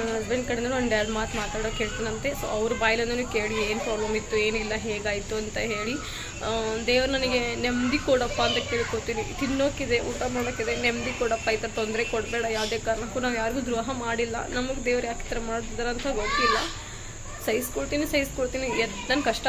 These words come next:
ಬಂದ್ರೆ ನಾನು ಎದುರಾಗ್ತೀನಿ, ನಾನು ತಲೆ ಕೆಡಿಸ್ಕೊಳ್ಳಲ್ಲ ಕಷ್ಟ ಬಂದಿದೆ ಅಂತ ಹೇಳಿ. ಆ, so ನನ್ನ ಹಸ್ಬೆಂಡ್ ಹತ್ರ ಮಾತಾಡ್ಸ್ತೀನಿ, ಬನ್ನಿ. So ಬಂದ್ರು ನೋಡಿ, ಪಾಪುನ್ ಮಲಗಿಸ್ತಾ ಇದ್ರು. ಆ,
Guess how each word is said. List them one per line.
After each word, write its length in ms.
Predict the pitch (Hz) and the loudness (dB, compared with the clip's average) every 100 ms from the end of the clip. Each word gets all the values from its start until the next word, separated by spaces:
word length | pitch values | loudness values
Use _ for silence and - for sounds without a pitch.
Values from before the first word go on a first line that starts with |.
| 262 | 2
ಬಂದ್ರೆ 180 | 269 277 | 2 0
ನಾನು 160 | 269 | 0
ಎದುರಾಗ್ತೀನಿ, 480 | 202 180 240 269 254 | 0 0 -2 -2 -2
ನಾನು 440 | 240 240 - - | -2 -4 -6 -4
ತಲೆ 160 | 208 208 | -2 -2
ಕೆಡಿಸ್ಕೊಳ್ಳಲ್ಲ 720 | 220 220 254 240 233 226 226 - - - - - - - - - - | -2 -4 -4 -2 0 0 -2 -4 -8 -8 -8 -8 -8 -6 -6 -6 -4
ಕಷ್ಟ 240 | 214 - | -4 -4
ಬಂದಿದೆ 360 | 226 226 226 233 | -4 -2 -2 -2
ಅಂತ 220 | 214 - | -2 -2
ಹೇಳಿ. 240 | - 233 | -4 -4
ಆ, 1300 | 311 - - - - - - - - - - 220 220 | -6 -6 -4 -2 -2 -8 -12 -10 -10 -8 -6 -4 -4
so 220 | 240 247 | -4 -4
ನನ್ನ 140 | 226 220 | -2 -2
ಹಸ್ಬೆಂಡ್ 300 | 202 214 214 | -2 -2 -2
ಹತ್ರ 120 | 214 | -2
ಮಾತಾಡ್ಸ್ತೀನಿ, 580 | 208 196 202 - 220 208 | -4 -6 -8 -6 -4 -4
ಬನ್ನಿ. 280 | 196 196 202 - - 1077 - 1077 1077 - - - - | -4 -6 -8 -10 -8 -4 -2 0 0 0 -4 -8 -12
So 120 | 220 | -6
ಬಂದ್ರು 280 | 226 233 233 | -4 -2 -2
ನೋಡಿ, 380 | 226 220 233 | -2 0 0
ಪಾಪುನ್ 420 | 269 226 214 247 233 | 2 2 0 -2 -2
ಮಲಗಿಸ್ತಾ 460 | 214 214 - - | -2 -4 -4 -2
ಇದ್ರು. 420 | 220 202 190 233 | -2 -4 -6 -4
ಆ, 320 | 311 - - | -4 -4 -8